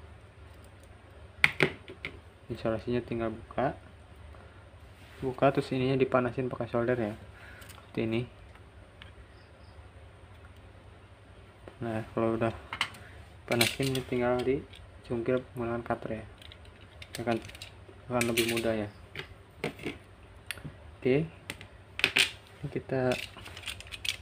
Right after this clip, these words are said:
kita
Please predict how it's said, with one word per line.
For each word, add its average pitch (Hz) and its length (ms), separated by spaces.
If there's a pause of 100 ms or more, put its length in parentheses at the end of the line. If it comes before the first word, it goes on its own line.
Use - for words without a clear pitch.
(1800)
kita 123 440